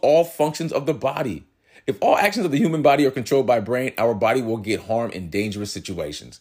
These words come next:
period. Some of the actions may even be delayed, okay? Our brain cannot conduct reflex actions, which require immediate action to a stimuli. All right? Okay.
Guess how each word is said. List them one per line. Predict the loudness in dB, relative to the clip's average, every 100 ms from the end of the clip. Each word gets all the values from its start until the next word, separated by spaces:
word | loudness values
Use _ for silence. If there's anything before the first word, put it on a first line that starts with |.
| _
period. | -4 -2 -2 -10 -18 -20 -2
Some | 0 4
of |
the | 4
actions | 4 -2
may | -2 -2
even | -2 -2
be | -2 -4
delayed, | -4 0 2 2 0 -6 -16 _
okay? | -12 -2 -2 -2 -8 0
Our | 4 4
brain | 4 2 2
cannot | -2 -2 -2 -4 -4
conduct | 0 0 0
reflex | -4 0 2 2 0
actions, | 0 0 -2 -8 -10 -18 _
which | -4 -4
require | 0 2 2
immediate | 0 -2 -2 0 -2 -6 _
action | -2 -2 -2 -8 -8 -12 _ _ _ _ _
to | -8
a | -6
stimuli. | -8 -10 -4 -2 -2 -6 -14 _ _ _ _ _ _ _
All | -6
right? | -6 -6 -8 _ _ _ _ _ _ _ -14 _
Okay. | -14 -10 -10 -8 -8 -8 -8 -8